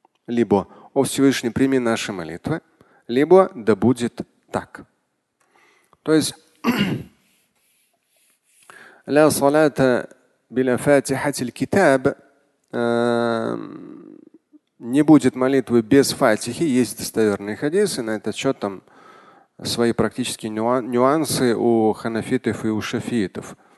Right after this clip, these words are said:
Вот. И фатиха — это та сура, которая в обязательном порядке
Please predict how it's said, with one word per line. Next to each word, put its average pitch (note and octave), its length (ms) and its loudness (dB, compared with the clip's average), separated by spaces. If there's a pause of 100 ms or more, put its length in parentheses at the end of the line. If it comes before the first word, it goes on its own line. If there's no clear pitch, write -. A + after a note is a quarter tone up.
(640)
Вот. G#2 580 -6 (280)
И C3+ 380 -2 (880)
фатиха — D#3+ 580 0
это B2 720 0
та B2+ 160 -2
сура, D3 260 0
которая B2 300 0
в G#2 40 2
обязательном A2 680 -2
порядке - 480 -10